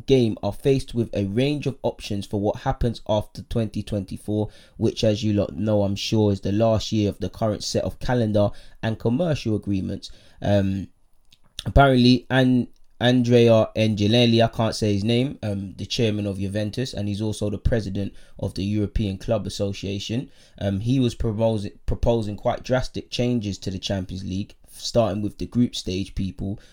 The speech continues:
which would go from eight groups of four to four groups of eight, with the top four from each cl-, group progressing to the current knockout format. Um, this proposal would also increase the minimum number of Champions League games from those,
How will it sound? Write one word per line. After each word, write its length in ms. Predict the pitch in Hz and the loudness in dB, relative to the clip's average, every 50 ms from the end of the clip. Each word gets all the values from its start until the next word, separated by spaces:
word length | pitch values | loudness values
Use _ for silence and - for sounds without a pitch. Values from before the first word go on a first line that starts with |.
| _ - | _ -12
which 260 | - 98 - - - - | -10 -10 -10 -10 -8 -8
would 120 | 95 85 | -8 -6
go 220 | - 104 104 98 | -4 -2 -2 -2
from 300 | 95 - - 98 98 - - - | -2 -4 -6 -6 -6 -6 -2 0
eight 180 | 120 120 120 - | 0 0 0 0
groups 300 | 120 117 107 - - 101 | -2 -4 -4 -4 -8 -8
of 80 | 95 | -8
four 400 | - - - 113 107 104 120 - _ _ | -8 -6 -4 -2 -2 -2 -4 -6 _ _
to 100 | - - | -8 -8
four 320 | 101 - - 113 110 104 101 | -8 -6 -4 -2 -2 -2 -2
groups 280 | 101 104 101 - - | -4 -6 -6 -6 -8
of 120 | - - - - | -12 -12 -8 -6
eight, 280 | - 101 110 113 - - - - - - - | -4 -2 -2 -2 -4 -10 -18 -20 -20 -16 -12
with 160 | - 92 - | -12 -10 -8
the 100 | - - | -8 -6
top 260 | - - 127 - - | -2 -2 -2 -2 -2
four 280 | - - 117 117 110 - | -4 -4 -2 -2 -2 -2
from 220 | - 104 101 - - | -2 -6 -6 -6 -4
each 280 | - 123 120 - - - - _ | -2 -2 -2 -2 -4 -10 -14 _
cl-, 160 | - 120 - - - | -12 -12 -12 -12 -8
group 360 | - - 117 113 110 - - - - - | -2 0 0 2 0 -2 -6 -10 -8 -4
progressing 480 | - - 104 98 113 113 110 - 107 104 | -4 -4 -2 0 0 0 0 0 -4 -6
to 160 | - - 104 | -6 -6 -6
the 80 | 95 95 | -6 -6
current 500 | - - - 127 117 107 104 98 - - | -8 -2 0 0 2 2 0 -2 -4 -2
knockout 460 | 107 110 113 113 - - 101 - - | 0 2 2 2 0 -4 -6 -6 -6
format. 360 | - 107 101 90 90 95 - - _ _ _ - _ _ - _ _ 92 | -8 -8 -8 -6 -8 -10 -12 -16 _ _ _ -20 _ _ -20 _ _ -4
Um, 320 | 95 98 90 90 87 85 - _ - _ _ _ - _ _ _ _ _ _ - - - | -2 -2 -2 -4 -6 -8 -10 _ -20 _ _ _ -20 _ _ _ _ _ _ -16 -14 -6
this 180 | 123 127 120 - | 0 0 0 2
proposal 520 | - 135 113 - 135 131 127 113 113 113 | 2 0 2 4 6 6 6 4 2 2
would 120 | 110 110 | 2 2
also 300 | 117 117 117 - - 113 | 4 2 2 2 0 0
increase 340 | 110 110 101 - - 117 110 | 0 -2 -2 0 0 0 0
the 140 | - - 104 | 0 0 0
minimum 340 | 107 113 113 107 107 104 107 | 2 2 2 2 0 0 0
number 240 | 110 110 107 101 104 | 0 0 0 0 -2
of 120 | 101 98 | -4 -4
Champions 360 | - 104 104 101 - 92 98 | -4 -4 -4 -4 -4 -6 -4
League 180 | 104 110 104 92 | -4 -4 -4 -2
games 280 | 107 107 104 101 98 | -4 -4 -4 -4 -6
from 220 | - - 92 101 104 | -8 -8 -8 -6 -2
those, 380 | 101 104 107 104 101 101 - | 0 0 0 0 0 -4 -8